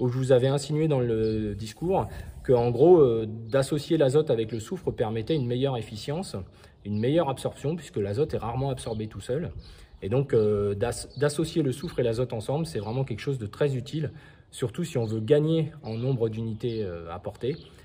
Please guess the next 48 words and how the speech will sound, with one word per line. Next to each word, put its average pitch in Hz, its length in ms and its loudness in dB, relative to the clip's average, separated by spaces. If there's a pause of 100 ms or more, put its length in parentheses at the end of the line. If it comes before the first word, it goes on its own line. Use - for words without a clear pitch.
(140)
et 95 80 -4
donc 120 220 -2
finalement 104 340 -6
réduire 110 340 -4
les 98 100 -4
quantités 101 420 -10
globales 104 360 -6
qu'on 95 140 -10
va 87 120 -10
mettre 107 260 -10
dans 95 100 -8
les 92 120 -10
champs. - 180 -14 (720)
Alors 123 160 8
en 160 80 8
gros, 208 160 10
il 170 80 6
existe 156 480 2
quatre 190 200 6
formes 190 240 6
de 147 120 4
soufre - 260 -4
aujourd'hui 123 460 0 (800)
sur 123 180 0
le 120 100 4
marché. 143 400 0 (340)
Euh, 101 340 0
avant, 117 160 0
c'était 107 380 -4
trois 139 300 2
principales, 127 560 -2
et 107 60 -2
puis 104 120 -10
il 107 40 -8
y 110 40 -2
a - 20 -2
une 104 100 -4
quatrième 143 380 -2
qui 143 80 -8
est 107 60 -4
arrivée 107 280 -4
il 127 80 -4
y 95 40 -4
a 87 100 -6
une 90 260 -10
bonne 120 200 -2
dizaine 131 300 -2
d'années. 113 260 -2